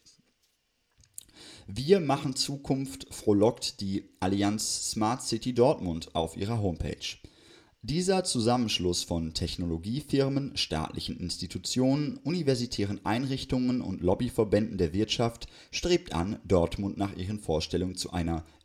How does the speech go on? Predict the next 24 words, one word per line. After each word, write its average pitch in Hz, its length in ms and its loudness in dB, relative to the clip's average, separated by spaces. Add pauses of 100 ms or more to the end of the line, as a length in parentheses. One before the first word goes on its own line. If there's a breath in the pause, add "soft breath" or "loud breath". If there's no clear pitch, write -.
(100)
intelligenten, 95 720 2
zu - 200 -2
einer 78 280 0 (240 soft breath)
smarten 95 720 2
Stadt - 360 0
umzubauen. 82 580 -6 (800 soft breath)
Der 170 160 8
Hype 202 340 2
rund 120 200 2
um 101 120 -4
das 87 200 -2
Thema 92 320 -2
Smart 80 440 -2
City 147 440 0
hat 113 180 0
in 110 80 -2
den 95 140 0
letzten 113 360 0
Jahren 101 560 2
weltweit 98 720 2
rasant 90 460 0
an 98 120 -4
Bedeutung 87 440 2
gewonnen. 87 500 -2